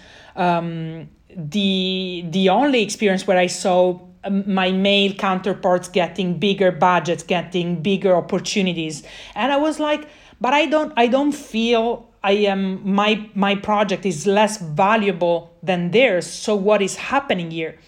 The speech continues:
And what happened, my, like, the breakthrough moment was,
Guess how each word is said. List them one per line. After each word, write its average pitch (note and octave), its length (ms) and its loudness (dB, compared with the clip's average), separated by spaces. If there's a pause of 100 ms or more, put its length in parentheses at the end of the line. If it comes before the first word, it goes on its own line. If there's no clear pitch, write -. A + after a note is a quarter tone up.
(500)
And A3 320 -2
what D4 180 2
happened, G#3 580 -4
my, G3+ 300 -4
like, G#3 300 -2 (320)
the G3 100 2
breakthrough A3+ 720 -2
moment F#3+ 460 -4
was, F#3+ 260 -2